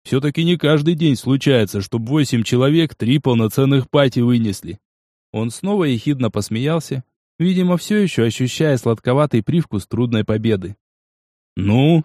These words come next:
так как? Давай сегодня в Ниагаре, часиков в девять вечера». Довольная улыбка не сходила с лица моего друга. Я согласно мотнул головой, и Саня, еще раз хлопнув меня по плечу, отошел к Атранаху. А вот мне было совсем не до смеха.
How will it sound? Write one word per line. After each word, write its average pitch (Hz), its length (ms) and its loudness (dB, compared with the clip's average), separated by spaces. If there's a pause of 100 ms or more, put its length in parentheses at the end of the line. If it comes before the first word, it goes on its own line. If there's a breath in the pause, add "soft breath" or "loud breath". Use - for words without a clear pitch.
(160)
так 104 240 -4
как? 135 480 0 (100)
Давай 123 460 2
сегодня 131 500 2
в 101 60 0
Ниагаре, 120 640 0
часиков 113 640 -2
в 92 60 -6
девять 120 400 0
вечера». 131 640 -2 (460)
Довольная 170 600 0
улыбка 175 400 -2
не 101 120 0
сходила 143 440 0
с - 100 -4
лица 104 260 0
моего 107 360 0
друга. 101 440 -6 (440)
Я 202 200 0
согласно 113 480 -2
мотнул 107 380 -2
головой, 131 460 0 (320)
и 156 100 -2
Саня, 196 340 2
еще 175 220 2
раз 165 140 2
хлопнув 165 420 0
меня 147 240 2
по 139 100 0
плечу, 147 340 -2
отошел 123 420 0
к - 60 -8
Атранаху. 123 680 -2 (480)
А 95 100 -2
вот 110 180 0
мне 180 240 2
было 123 240 0
совсем 107 420 0
не 127 100 2
до 110 140 0
смеха. 110 480 -4